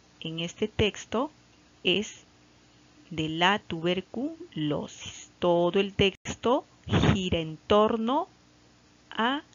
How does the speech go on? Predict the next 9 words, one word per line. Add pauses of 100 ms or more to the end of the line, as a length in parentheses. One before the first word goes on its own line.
(440)
este (520)
tema, (1400)
que
viene
a
ser (340)
el (160)
tema
principal